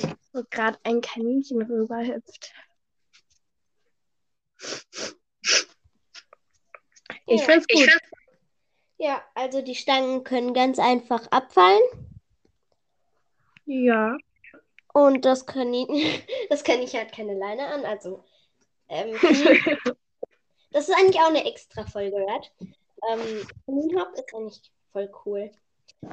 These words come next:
Speaker 2: Aber ich find's blöd, wenn man so auf Turniere geht und ja, mit Leine und so. Aber sonst find ich den nicht gut.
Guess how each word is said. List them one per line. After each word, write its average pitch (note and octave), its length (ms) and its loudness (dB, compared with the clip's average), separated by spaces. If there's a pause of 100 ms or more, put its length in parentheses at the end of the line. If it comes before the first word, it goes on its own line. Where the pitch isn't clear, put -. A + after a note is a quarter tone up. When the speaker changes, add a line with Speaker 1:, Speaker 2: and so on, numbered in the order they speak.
(160)
Speaker 2:
Aber B3+ 640 -2 (280)
ich A#3+ 160 -4
find's B3+ 360 -6
blöd, B3 280 2
wenn A#3 180 -6
man A3+ 180 -6
so A3 140 -6
auf A3 160 -10
Turniere G#3 540 -6
geht G3+ 480 -10
und F3+ 480 -12 (1400)
ja, A3 140 -2
mit A3 180 -4
Leine G#3 440 -4
und G3+ 140 -8
so. G3+ 260 -10
Aber G#3+ 300 -8
sonst B3+ 260 -6
find D4 160 -4
ich - 80 -10
den A#3+ 140 -6
nicht - 260 -14
gut. G3+ 300 -14